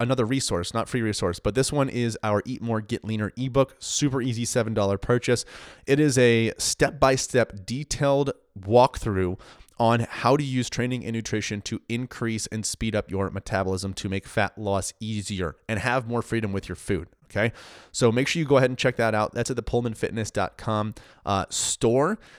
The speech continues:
and that's also a great way to support me and what I do here on the show. That way, I can continue making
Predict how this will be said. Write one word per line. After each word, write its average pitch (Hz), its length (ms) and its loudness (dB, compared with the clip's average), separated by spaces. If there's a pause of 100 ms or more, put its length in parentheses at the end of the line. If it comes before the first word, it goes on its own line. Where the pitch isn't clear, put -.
(140)
and 120 240 0
that's 143 180 6
also 165 320 4
a 131 60 0
great 113 480 0
way 117 240 2
to 107 640 0
support - 420 0
me 135 320 -2
and 113 180 -2
what 107 120 0
I 107 80 0
do 117 160 -4
here 113 200 -4
on 104 100 -2
the 98 60 -4
show. 127 300 2
That 104 180 0
way, 110 140 2
I 107 60 0
can 107 180 -6
continue 120 540 -4
making 101 260 -6